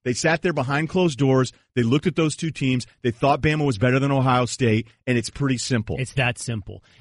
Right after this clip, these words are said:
Speaker 2: I think they also, the, the point that's interesting that you're making is this. They didn't take the political route.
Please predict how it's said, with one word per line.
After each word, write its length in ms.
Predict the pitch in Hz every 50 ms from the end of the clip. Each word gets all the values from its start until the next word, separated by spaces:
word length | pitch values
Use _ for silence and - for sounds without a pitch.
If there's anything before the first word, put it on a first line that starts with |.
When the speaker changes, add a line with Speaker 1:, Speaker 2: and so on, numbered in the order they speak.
| -
Speaker 2:
I 120 | - 143 139
think 220 | - 196 202 180
they 80 | 185 175
also, 360 | 170 170 147 - 175 165 180
the, 140 | 180 160 170
the 160 | 165 156 143
point 340 | - - - 220 254 254 226
that's 140 | 214 - 170
interesting 300 | 175 135 - 156 151 131
that 140 | 110 -
you're 80 | - 123
making 360 | 113 110 107 104 - 104 98
is 100 | 92 87
this. 320 | 92 101 95 82 - - _ _ _ _ _ -
They 180 | 120 147 156
didn't 440 | 143 117 95 160 165 165 180 175 -
take 240 | - - 135 123 -
the 80 | 127 110
political 480 | - - 117 107 101 101 - 117 101
route. 220 | 90 85 85 -